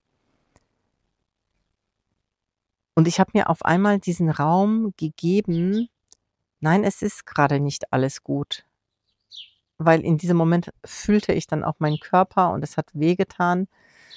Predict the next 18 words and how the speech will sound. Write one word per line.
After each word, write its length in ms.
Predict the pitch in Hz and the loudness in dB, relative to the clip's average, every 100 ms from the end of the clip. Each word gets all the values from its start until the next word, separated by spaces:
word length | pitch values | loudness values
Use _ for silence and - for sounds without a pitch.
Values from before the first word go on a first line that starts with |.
| - _ - | -20 _ -6
Äh, 80 | 156 | -2
mein 180 | 156 | -2
Kopf 280 | 151 190 - | 0 -2 -2
hat 200 | 165 165 | -8 -4
wehgetan, 840 | 156 160 - - 151 147 147 151 - | -2 -2 -4 0 0 0 -2 -6 -6
meine 300 | 151 147 - | -4 -4 -2
Arme 340 | 156 170 160 | 0 0 0
haben 180 | 156 156 | -2 -4
wehgetan, 460 | 156 160 - 151 151 | -4 -6 -6 -4 -2
mein 140 | 156 | -4
Fuß 280 | - 196 - | -4 -6 -4
hat 140 | 160 | -6
wehgetan, 460 | - 151 - 151 151 | -6 -6 -4 -2 -2
den 140 | 156 | -2
hab 100 | 156 | -2
ich 140 | 156 - | -2 -4
mir 80 | 165 | -6
verstaucht. 640 | 180 - 151 151 160 - | -6 -2 2 2 2 -4